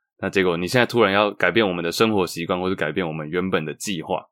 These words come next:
可能有些家庭很早就计划说我们就是不生，或是只生，要生就只生一个，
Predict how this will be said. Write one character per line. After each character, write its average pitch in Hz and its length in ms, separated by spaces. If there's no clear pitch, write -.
可 - 80
能 107 40
有 98 100
些 113 100
家 131 160
庭 104 160
很 104 100
早 90 140
就 95 80
计 98 220
划 92 120
说 85 160
我 78 60
们 80 100
就 82 80
是 82 60
不 95 160
生， 80 300
或 95 160
是 92 80
只 76 160
生， 85 240
要 113 120
生 104 160
就 101 80
只 87 140
生 76 180
一 76 60
个， - 140